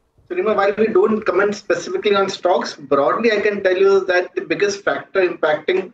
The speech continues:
stock price performance is the NASDAQ. If you see the stock performance there, it's close to fifty-two-week low. All the, uh, platform companies are anywhere down from fifty to seventy percent from the recent hikes. And a rub effect of that has happened globally,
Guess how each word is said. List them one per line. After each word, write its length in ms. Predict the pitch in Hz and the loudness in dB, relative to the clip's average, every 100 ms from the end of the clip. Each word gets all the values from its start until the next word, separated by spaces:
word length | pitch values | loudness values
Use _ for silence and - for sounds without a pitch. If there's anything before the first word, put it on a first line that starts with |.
| - | -20
stock 380 | - 160 165 | -2 -2 0
price 240 | - 185 185 | 0 -2 2
performance 460 | 170 165 175 180 | 0 0 0 2
is 220 | 180 175 - | 0 -2 -10
the 180 | 156 | -6
NASDAQ. 460 | 160 143 123 120 - - _ _ _ _ | -2 -2 -2 -4 -4 -8 _ _ _ _
If 120 | 123 | -14
you 100 | 160 | -8
see 100 | 165 | -4
the 140 | 165 175 | -2 -2
stock 320 | - 160 - | 0 0 2
performance 480 | 165 160 170 170 151 | 0 0 -2 -4 -2
there, 260 | 165 170 | 0 2
it's 140 | 165 - | -2 -4
close 260 | - 151 151 | 0 0 0
to 100 | 156 | -6
fifty-two-week 640 | - - 156 160 160 156 | -8 -8 -4 -2 -2 -2
low. 420 | 156 165 165 143 - | 2 4 4 2 0
All 260 | 139 147 | 0 2
the, 260 | 151 170 165 _ _ _ _ - | 0 -4 -6 _ _ _ _ -4
uh, 160 | 135 135 | -2 -2
platform 500 | 156 165 - 185 185 | 0 -2 0 0 2
companies 680 | 175 165 - 190 190 196 175 | 0 -2 -2 0 2 2 2
are 280 | 170 165 | 2 2
anywhere 440 | - 151 165 170 165 | 0 0 2 2 2
down 260 | 156 160 165 | 2 -2 -2
from 180 | 160 151 | -2 0
fifty 340 | 160 - 165 | -2 -2 -6
to 100 | 156 | -6
seventy 380 | - 151 156 160 | -4 -4 -2 0
percent 340 | 156 156 160 | 0 0 0
from 160 | 156 156 | -2 0
the 100 | 156 | -2
recent 320 | 147 160 160 | -2 -2 -2
hikes. 340 | 175 143 - - | -2 -2 -4 -4
And 220 | 156 160 | -2 2
a 120 | 143 | 0
rub 220 | 143 165 | 0 2
effect 300 | 196 202 196 | 0 0 0
of 180 | 180 170 | -2 0
that 140 | 175 | 0
has 120 | 175 170 | 0 -2
happened 320 | 151 180 180 180 | -4 -4 -4 -4
globally, 560 | 165 151 156 156 113 | -4 0 2 0 -2